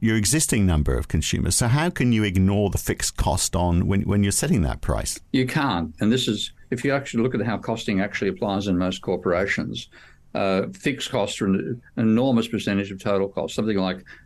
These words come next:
Speaker 2: uh, on average, Alan Blinder's survey in nineteen ninety-eight in the U S A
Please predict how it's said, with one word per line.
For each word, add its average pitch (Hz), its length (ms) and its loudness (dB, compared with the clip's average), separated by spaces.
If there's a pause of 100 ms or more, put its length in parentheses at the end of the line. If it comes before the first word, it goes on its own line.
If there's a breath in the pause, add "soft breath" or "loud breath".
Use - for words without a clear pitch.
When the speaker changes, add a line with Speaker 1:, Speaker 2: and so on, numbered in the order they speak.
(120 loud breath)
Speaker 2:
uh, 98 180 0
on 107 140 0
average, 110 540 0
Alan 104 300 0
Blinder's 95 360 -2
survey 95 260 0
in 92 100 -2
nineteen 95 420 -2
ninety-eight 92 400 0
in 95 60 -8
the 98 60 -2
U 92 140 2
S 90 160 -6
A 87 300 -2